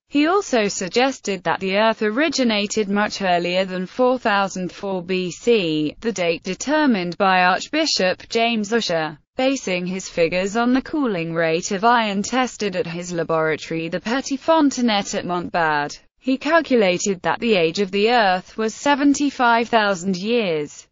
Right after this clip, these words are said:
Once again, his ideas were condemned by the Sorbonne, and once again he issued a retraction to avoid further problems.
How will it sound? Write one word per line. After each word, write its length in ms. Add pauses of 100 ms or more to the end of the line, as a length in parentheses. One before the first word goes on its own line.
(160)
Once 360
again, 720
his 220
ideas 680
were 240
condemned 680
by 180
the 100
Sorbonne, 880
and 160
once 320
again 360
he 180
issued 380
a 80
retraction 760
to 200
avoid 420
further 420
problems. 840